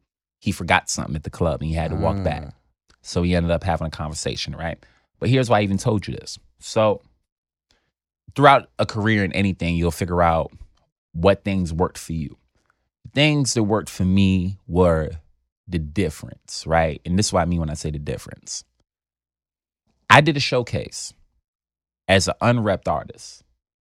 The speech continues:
Speaker 1: I did the repped showcase, right? Which means the showcase that I did was a bunch, with a bunch of people that were represented with managers and agents. The reason that I got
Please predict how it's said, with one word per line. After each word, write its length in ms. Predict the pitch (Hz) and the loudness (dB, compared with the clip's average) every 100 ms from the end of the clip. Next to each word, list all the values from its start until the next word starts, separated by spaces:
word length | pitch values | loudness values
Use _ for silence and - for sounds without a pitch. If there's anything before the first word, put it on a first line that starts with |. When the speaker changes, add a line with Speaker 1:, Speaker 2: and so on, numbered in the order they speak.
| _ _ _ | _ _ _
Speaker 1:
I 120 | - 98 | 0 4
did 300 | 110 104 87 | 4 2 0
the 80 | |
repped 560 | 80 82 104 - _ - _ _ _ | 0 6 6 4 _ -20 _ _ _
showcase, 800 | - - 90 - - - - - _ _ _ _ _ - | -6 0 0 -2 -8 -10 -14 -18 _ _ _ _ _ 0
right? 220 | 85 90 - _ _ _ _ _ _ | 2 2 -2 _ _ _ _ _ _
Which 200 | 90 - | -2 2
means 380 | 101 90 90 - | 2 4 2 -2
the 100 | 82 | -2
showcase 440 | - 123 - 117 | 2 2 2 -2
that 100 | 95 | -2
I 100 | 85 | -4
did 360 | 80 90 82 71 - | -2 -2 -2 -4 -8
was 120 | 80 | -6
a 40 | |
bunch, 240 | 80 90 - | -4 -4 -4
with 220 | 82 85 | -6 -6
a 20 | |
bunch 240 | 78 92 - | -2 -2 -4
of 60 | |
people 240 | - 80 82 | -10 -8 -6
that 80 | |
were 60 | 80 | -6
represented 520 | 80 85 82 78 82 | -6 -6 -6 -6 -6
with 140 | 76 71 | -6 -8
managers 420 | 82 80 78 78 | -10 -8 -10 -12
and 80 | - | -12
agents. 420 | - 80 - - - _ - | -8 -8 -8 -12 -14 _ -10
The 100 | 80 | -2
reason 440 | 80 117 135 131 117 | 4 6 6 6 6
that 120 | 101 | 6
I 120 | 87 | 6
got 420 | 85 87 113 110 | 4 8 8 8